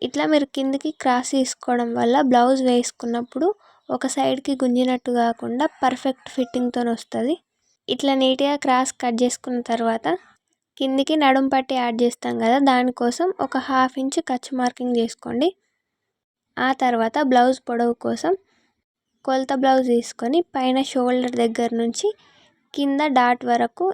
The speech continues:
ఎంత ఉందో ఇట్లా కొంచెం లాగినట్టు పట్టుకొని కొలుచుకోండి, మీకు కరెక్ట్‌గా వస్తది. ఇట్లా కొలుచుకున్నప్పుడు మనం పాయింట్స్తోని సహా మార్కింగ్ చేసుకోవాలి. నాకు ఇక్కడ పదమూడున్నర మీద ఒక గీత వచ్చింది. వచ్చిన మార్కింగ్‌ని కింద ఖర్చు మార్కింగ్ వదిలేసుకొని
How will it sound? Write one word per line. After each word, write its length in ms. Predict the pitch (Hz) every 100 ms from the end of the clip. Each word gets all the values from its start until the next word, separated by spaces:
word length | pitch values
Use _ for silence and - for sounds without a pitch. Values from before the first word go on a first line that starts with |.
| -
ఎంత 280 | 247 247 247
ఉందో 200 | 247 262
ఇట్లా 220 | 302 277
కొంచెం 360 | 247 254 254 262
లాగినట్టు 520 | 247 240 240 247 247 240
పట్టుకొని 500 | 226 - - 262 359 392 403 _ -
కొలుచుకోండి, 540 | 254 247 - 240 233
మీకు 220 | 311 330
కరెక్ట్‌గా 520 | 320 269 262 _ 269 262
వస్తది. 440 | 233 - 226 254 403 _ _ _
ఇట్లా 240 | 262 302 302
కొలుచుకున్నప్పుడు 720 | 285 269 - 269 254 247 269
మనం 240 | 311 285 269
పాయింట్స్తోని 680 | 269 247 262 262 - 269 269
సహా 300 | 269 254 240 269
మార్కింగ్ 480 | 254 240 - 233 226
చేసుకోవాలి. 520 | 226 - - 233 285
నాకు 220 | 294 269
ఇక్కడ 220 | 262 254 294 - - _ _ _ -
పదమూడున్నర 720 | 254 254 254 262 254 254 240
మీద 220 | 240 240 269
ఒక 220 | 269 240
గీత 220 | 233 233 233
వచ్చింది. 480 | 226 - 226 247 359 - _ _ -
వచ్చిన 320 | 262 - 311
మార్కింగ్‌ని 560 | 285 262 254 254 254 349 -
కింద 240 | 285 285 294 285
ఖర్చు 320 | 247 - 277
మార్కింగ్ 480 | 262 262 269 262 240
వదిలేసుకొని 680 | 233 240 240 - 247 302